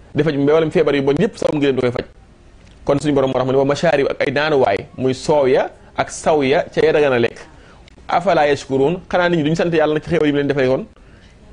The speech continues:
Xéewal yi mu leen defal, xanaa kon duñ sant Yàlla subhanahu wa taala? Mu wax ci aaya cent quatorze, wax ni, "واتخذوا"، ñu jàpp, "من دون الله"، ci lu dul Yàlla, "آلهة"، Yàlla, "لعلهم"، ndax la ñoom,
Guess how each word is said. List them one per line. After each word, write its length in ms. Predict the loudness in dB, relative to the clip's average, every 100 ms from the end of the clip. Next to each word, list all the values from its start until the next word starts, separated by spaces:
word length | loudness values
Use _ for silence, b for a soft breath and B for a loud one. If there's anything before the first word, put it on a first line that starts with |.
| -2
Xéewal 200 | 0 2
yi 40 | 2
mu 40 |
leen 100 | 0
defal, 180 | 0 -2
xanaa 140 | -2 0
kon 80 | -2
duñ 100 | -2
sant 160 | -2
Yàlla 280 | 0 0 -2 -6
subhanahu 360 | -6 -2 0
wa 40 | 2
taala? 340 | 2 0 -2 B B B -2
Mu 60 |
wax 120 | 0 0
ci 80 | 0
aaya 300 | 2 2 2
cent 380 | 0 0 0 -4 -2
quatorze, 380 | 0 0 -2 -6
wax 160 | -4 -2
ni, 180 | -2 -4 B B B
"واتخذوا"، 600 | -2 0 0 0 2 2
ñu 160 | 2 2
jàpp, 220 | 0 0 -6 -8 -20 -20 -16 -4
"من 160 | 0 2
دون 120 | 2 2
الله"، 200 | 2 0
ci 80 |
lu 160 | 0 2
dul 60 | 2
Yàlla, 280 | 0 -2 -8 b -2
"آلهة"، 400 | 0 2 0 0
Yàlla, 300 | 2 2 0 -4 -6 -4
"لعلهم"، 500 | -2 0 0 0 0
ndax 140 | -2 0
la 100 | 0
ñoom, 280 | 0 -2